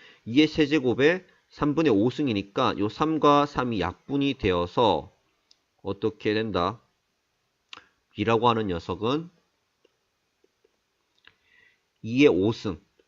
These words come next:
이의 오 승에다가 곱하기, 자, 얘도 약분이 되죠. 요렇게, 요렇게 약분되고요. 얘는 삼의 몇 승? 삼의 마이너스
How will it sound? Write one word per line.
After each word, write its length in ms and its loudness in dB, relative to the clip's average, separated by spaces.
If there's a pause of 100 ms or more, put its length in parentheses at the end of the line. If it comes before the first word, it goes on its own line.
(140)
이의 420 -2
오 180 2
승에다가 680 0
곱하기, 680 -6 (280)
자, 200 -4
얘도 280 4
약분이 420 0
되죠. 360 -4 (160)
요렇게, 680 0
요렇게 420 -6
약분되고요. 680 -4 (460)
얘는 180 -4
삼의 360 -2
몇 160 -2
승? 380 -8 (600)
삼의 460 0
마이너스 760 -4